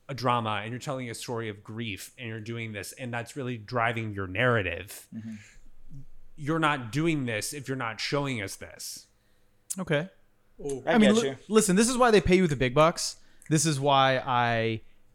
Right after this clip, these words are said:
Speaker 3: go to you with every time I see a movie. Either I text you before or after I've seen it. Because you, like, definitely have, like, good understanding and takes and, like, knowledge about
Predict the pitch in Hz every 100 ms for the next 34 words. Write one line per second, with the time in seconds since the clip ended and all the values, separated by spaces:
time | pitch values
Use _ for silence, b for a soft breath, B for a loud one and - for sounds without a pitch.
0 | - 131 147 147 147 143 143 139 135 135
1 | 123 - 139 139 131 139 131 120 - 131
2 | 120 127 117 143 135 123 113 107 123 117
3 | - 110 107 - 117 113 110 107 104 98
4 | - 120 165 - _ _ - _ - 196
5 | 190 214 233 202 147 165 170 196 196 151
6 | 151 139 123 - 110 139 139 135 117 -
7 | - _ _ _ _ _ _ _ _ _
8 | - 208 170 - 156 147 156 156 143 135
9 | 135 139 139 156 127 117 120 131 120 123
10 | 131 123 127 117 117 113 117